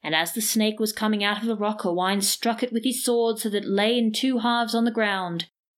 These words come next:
and he wiped his sword and continued on his way as before. But he could see the lion following him, playing around him like a greyhound he had reared himself.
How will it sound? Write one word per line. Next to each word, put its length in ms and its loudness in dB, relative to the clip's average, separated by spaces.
and 100 -8
he 80 -4
wiped 340 -2
his 180 -2
sword 280 0
and 120 0
continued 500 -4
on 80 0
his 160 0
way 180 0
as 100 -2
before. 540 -4
But 120 -6
he 80 -2
could 160 -4
see 140 2
the 100 0
lion 340 0
following 400 -2
him, 300 -10
playing 300 0
around 320 0
him 160 2
like 180 -2
a 40 -2
greyhound 560 0
he 100 -2
had 140 -4
reared 260 0
himself. 480 -4